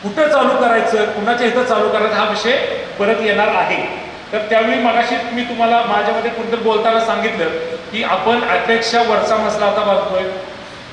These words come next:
जर सगळ्यांना बरं वाटलं, आपलं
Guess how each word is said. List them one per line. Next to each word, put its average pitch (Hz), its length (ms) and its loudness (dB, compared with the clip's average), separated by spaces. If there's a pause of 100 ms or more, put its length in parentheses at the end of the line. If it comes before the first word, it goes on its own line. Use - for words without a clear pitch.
(160)
जर 240 360 4 (1700)
सगळ्यांना 196 440 0 (440)
बरं 185 160 2
वाटलं, 196 460 0 (600)
आपलं 196 280 -4